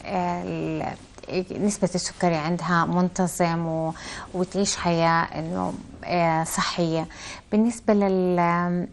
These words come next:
ال-، التايب تو، إنه اللي بتاخد الحبوب، آه، عادة، آم،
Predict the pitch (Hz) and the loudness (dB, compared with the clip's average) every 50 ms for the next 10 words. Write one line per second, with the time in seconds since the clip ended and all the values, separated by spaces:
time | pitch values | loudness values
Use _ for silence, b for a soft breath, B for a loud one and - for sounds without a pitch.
0 | - - - - - - 180 185 185 180 180 180 180 180 180 175 180 - - - | -12 -20 -20 -12 -6 -2 0 2 2 2 2 2 0 0 0 -2 -4 -6 -8 -6
1 | - 185 - - 220 214 208 202 - - - - - 214 208 208 208 202 - 190 | -8 -8 -4 2 4 4 4 4 2 -4 -6 0 2 4 6 6 6 4 4 2
2 | 175 175 170 170 165 165 165 165 - - 165 170 170 - - - 202 - - 185 | 2 0 2 2 2 2 0 0 0 -2 -2 -2 -2 -2 0 0 0 2 2 0
3 | 170 175 170 165 165 160 - - - 170 175 180 180 180 - B B B B B | 2 2 0 0 0 -2 -4 -4 -2 0 2 2 2 0 -2 B B B B B
4 | B B B - - 170 165 160 160 160 165 165 160 160 - - - - 170 208 | B B B -2 0 2 2 4 2 2 2 0 0 -2 -2 -4 -6 -4 -4 0
5 | - 202 202 202 - 202 180 175 175 175 170 170 170 - - - 165 165 165 165 | 0 0 0 0 2 0 2 2 2 0 -2 -2 -4 -4 -4 -4 -4 -4 -4 -6